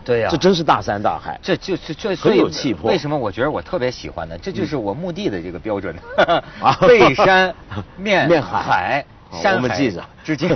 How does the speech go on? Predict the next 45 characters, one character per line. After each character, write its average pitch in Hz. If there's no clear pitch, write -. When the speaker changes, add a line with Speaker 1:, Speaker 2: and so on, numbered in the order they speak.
Speaker 2:
<laughs> 180
我 113
们 117
给 127
你 127
记 107
着。 -
Speaker 1:
而 -
且， 120
嗯， 120
Speaker 2:
对。 123
Speaker 1:
而 101
且 92
我 110
在 180
这 -
儿 135
的 101
感 82
觉 73
啊， 87
对， 127
它 175
海 92
滩 156
很 82
漂 127
亮， 73
Speaker 2:
嗯。 117
Speaker 1:
但 175
是 151
当 214
然 123
世 -
界 165
上 139
漂 175
亮 131
的 110
海 110
滩 143
还 147
有 208
很 69
多。 82